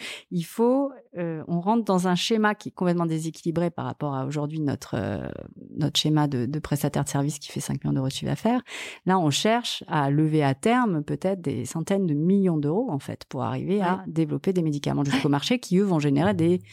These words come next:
Speaker 1: milliards. Voilà, donc c'est un peu le, les échelles, euh, de valeur sur ce truc-là. Donc on est fin deux mille vingt, accord de licence, budget de développement sur les deux prochaines années, deux millions. Donc il nous faut lever deux millions d'euros pour à la fois aller sur, euh,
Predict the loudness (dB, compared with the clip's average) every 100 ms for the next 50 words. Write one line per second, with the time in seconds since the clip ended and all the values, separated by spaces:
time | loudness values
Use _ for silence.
0 | -20 -20 -20 -20 _ _ _ _ _ 2
1 | 2 0 -4 -14 _ -2 0 0 -2 -4
2 | -4 -2 -2 0 2 4 2 2 0 0
3 | 0 2 0 -2 -6 -4 -4 -4 -4 -8
4 | -16 -16 -18 -18 -20 -20 -20 -18 -16 -16
5 | -18 -4 2 2 4 4 6 4 2 -2
6 | -16 -6 0 4 4 4 4 4 2 2
7 | -2 -2 -2 -2 -2 -2 -2 0 -2 -6
8 | -16 -16 -4 0 2 2 4 4 4 2
9 | 2 2 0 0 -2 -2 -2 -2 -4 -4
10 | -2 0 2 2 0 0 2 2 2 2
11 | 0 -6 -4 -2 -2 0 0 2 2 2
12 | 2 2 2 2 2 2 2 0 0 -4
13 | -2 0 0 0 -2 0 4 4 4 4
14 | 2 -2 0 0 0